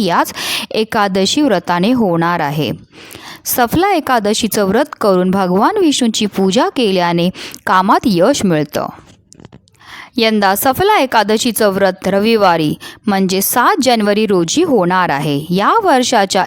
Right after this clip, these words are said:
एकादशीच्या व्रताला सफला एकादशीपासून सुरुवात होणार आहे. मार्गशीर्ष कृष्ण पक्षाची एकादशी तिथीला हे व्रत पाळले जाते आणि दुसऱ्या दिवशी उपवास सोडला जातो.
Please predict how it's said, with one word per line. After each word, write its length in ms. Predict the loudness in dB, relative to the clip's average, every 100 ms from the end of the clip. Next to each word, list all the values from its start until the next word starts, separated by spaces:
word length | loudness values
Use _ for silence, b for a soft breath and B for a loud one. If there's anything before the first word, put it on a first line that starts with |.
| -2
एकादशीच्या 840 | -2 0 2 0 2 0 0 0 0 B B B
व्रताला 520 | 0 2 0 0 0
सफला 420 | -2 -2 0 2 2
एकादशीपासून 1000 | 0 -2 -2 0 0 0 0 0 -2 -2
सुरुवात 560 | 0 2 2 4 2 2
होणार 400 | 0 2 0 -2
आहे. 320 | -2 -4 -6 -8 B B B B B
मार्गशीर्ष 600 | 2 4 4 0 0 -2 0
कृष्ण 280 | 0 2 0 0
पक्षाची 640 | 0 0 0 2 0 -2 -2 B B B
एकादशी 580 | -6 0 2 2 0 0 0
तिथीला 560 | -2 0 0 2 0 -4 B B -4
हे 260 | 0 0 -2 B B B B
व्रत 360 | 0 2 0 0
पाळले 360 | 0 2 0 0
जाते 400 | 0 -2 -2 -4
आणि 280 | 0 0 0
दुसऱ्या 500 | 0 0 0 0 2
दिवशी 380 | 2 0 0
उपवास 580 | 0 -2 -2 2 2 2
सोडला 380 | 0 2 0 0
जातो. 460 | 0 -2 -4 -6